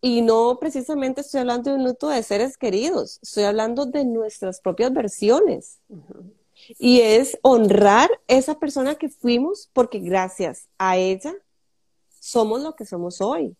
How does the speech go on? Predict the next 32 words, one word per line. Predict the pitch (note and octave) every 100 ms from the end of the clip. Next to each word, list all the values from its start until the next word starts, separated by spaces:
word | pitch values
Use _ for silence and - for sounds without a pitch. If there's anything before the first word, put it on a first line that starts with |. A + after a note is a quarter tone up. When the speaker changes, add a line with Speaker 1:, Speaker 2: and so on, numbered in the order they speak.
| _
Speaker 2:
Claro. | F#3+ F3+ D#3+ A#3
Speaker 1:
Y |
hemos | A3 A3 C4+ F4
aprendido | D#4+ A3+ G3 F3 A3+ F4+ B3 -
y | G#3+
superado. | - A3 G3+ F3+ G#3 D#4 D#4+ - _ _ -
Pero | A#3+ G#3+
ok, | G3 A3+ D4 C4
yo | F3+
ya | E3
no | F3+
quiero | G#3 D#4
volver | A#3 F3+ E3
ahí. | D3+ D#3+ C4+ - _ _ _ - _ _
O | A3
sea, | A3 F3+ F3 E3+
ya. | F3+ E3+ E3+ _ _
Gracias, | F3 F#3 F#3+ G#3 G#3 C#4 D4+ D4
lo | - G#3+
agradezco, | F#3 E3 F3 G3+ - - C#4+
te | - G3
honro. | F3+ F3+ G3 G#3 C#4 G4 - _ _ _ _ _ - _
Speaker 2:
Sé | - A3 G#3+
que | A#3+
fue | A#3+ A#3 -
parte | A#3+ A#3+ A#3+ C#4 B3+
de | G#3+ A3
lo | -
que | -
Speaker 1:
Ajá. | A3 A3
Speaker 2:
estás | G#3 F#3 G3
diciendo, | A#3 A#3+